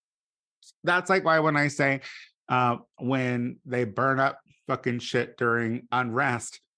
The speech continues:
like if they burn up a Target or a fucking Walgreens, who cares?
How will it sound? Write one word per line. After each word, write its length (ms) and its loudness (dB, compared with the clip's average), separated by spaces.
like 120 0
if 100 2
they 160 2
burn 320 2
up 160 0
a 80 -2
Target 480 0
or 140 2
a 60 -2
fucking 320 -2
Walgreens, 440 -2
who 120 -2
cares? 800 0